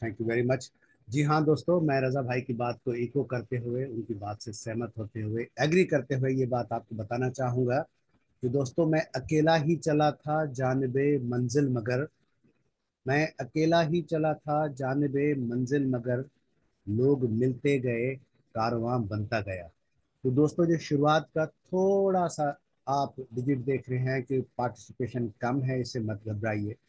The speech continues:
यही participation आप देखेंगे कि जो पहले आया वो पहले पा गया। यही असूल होता है life का, इसको कहते हैं first mover's advantage। जो पहले आ जाता है वो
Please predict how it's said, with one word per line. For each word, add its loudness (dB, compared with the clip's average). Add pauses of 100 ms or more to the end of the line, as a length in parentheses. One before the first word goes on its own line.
(560)
यही 2
participation 0
आप 0
देखेंगे -2 (440)
कि 2
जो 4 (120)
पहले 4 (100)
आया 4
वो 2
पहले 0
पा -4
गया। -16 (840)
यही 6
असूल 4
होता 2
है 2
life -2
का, -4
इसको -4
कहते -6
हैं -4
first -6
mover's -2
advantage। -6 (600)
जो 2
पहले 2
आ 6
जाता 0
है -2
वो -2